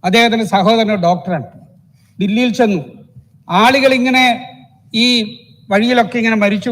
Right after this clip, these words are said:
വീഴുന്നു, വീൽ ചെയറിൽ ആളുകൾ കടന്നു മരിക്കുന്നു, ഒരു ചികിത്സാ കാര്യവും കിട്ടുന്നില്ല.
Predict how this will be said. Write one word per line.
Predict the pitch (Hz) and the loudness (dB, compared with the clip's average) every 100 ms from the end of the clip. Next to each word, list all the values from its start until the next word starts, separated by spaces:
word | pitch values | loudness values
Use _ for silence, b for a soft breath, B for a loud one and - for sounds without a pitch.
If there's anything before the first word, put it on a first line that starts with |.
| 202 | -4
വീഴുന്നു, | 165 131 107 - _ _ _ 185 | -4 -6 -12 -20 _ _ _ -4
വീൽ | 233 262 | -2 0
ചെയറിൽ | 277 262 254 233 | 2 2 4 4
ആളുകൾ | 247 247 220 | 4 2 0
കടന്നു | 220 220 214 | -2 -2 -2
മരിക്കുന്നു, | 190 180 147 - - _ _ _ _ 208 | -2 -4 -6 -10 -20 _ _ _ _ -2
ഒരു | 262 240 | 0 -2
ചികിത്സാ | 254 277 285 277 | -4 0 2 4
കാര്യവും | 269 269 262 | 2 2 -2
കിട്ടുന്നില്ല. | 247 233 214 143 | -4 -4 -4 -6